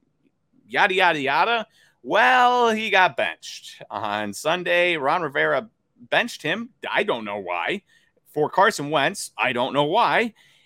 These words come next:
And Carson Wentz proceeded to do exactly what we all expected Carson Wentz to do. Throw three picks, only score ten points, lose the game, and also eliminate the Commanders from the playoffs. Um, Ron Rivera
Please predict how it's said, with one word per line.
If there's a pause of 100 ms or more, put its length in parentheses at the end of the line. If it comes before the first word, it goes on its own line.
(100)
And
Carson
Wentz
proceeded
to
do
exactly
what
we
all
expected
Carson
Wentz
to
do. (260)
Throw
three
picks, (120)
only
score
ten
points, (200)
lose
the
game, (100)
and
also
eliminate
the
Commanders
from
the
playoffs. (380)
Um,
Ron
Rivera